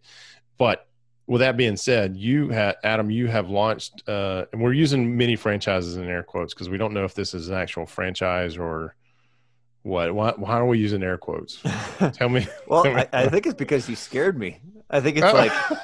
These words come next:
Speaker 2: I think I, I was, 'cause that's what I was calling it. I was like, "Okay, we have this idea." Somebody's like, "Hey, I really like your idea. Can I do that in my area?" And I'm like, "Oh,
Speaker 1: Yeah.
Speaker 2: well, we weren't gonna be in your area anyways." They're like, "Well, so how would that work?" And we're like, "Well,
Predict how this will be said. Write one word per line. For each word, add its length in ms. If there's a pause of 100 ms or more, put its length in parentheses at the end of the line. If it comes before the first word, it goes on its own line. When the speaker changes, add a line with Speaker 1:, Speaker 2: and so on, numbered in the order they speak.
(120)
Speaker 2:
I 60
think 160
I, 240
I 140
was, 100 (320)
'cause 140
that's 220
what 120
I 140
was 140
calling 260
it. 40
I 40
was 100
like, 120
"Okay, 440
we 280
have 120
this 180
idea." 520 (180)
Somebody's 400
like, 160
"Hey, 240
I 80
really 320
like 260
your 120
idea. 420 (500)
Can 200
I 100
do 140
that 140
in 80
my 180
area?" 320 (420)
And 60
I'm 40
like, 140
"Oh, 160
Speaker 1:
Yeah. 80
Speaker 2:
well, 100
we 100
weren't 200
gonna 140
be 160
in 60
your 160
area 260
anyways." 400
They're 80
like, 180
"Well, 380
so 160
how 180
would 100
that 160
work?" 360
And 80
we're 60
like, 140
"Well, 360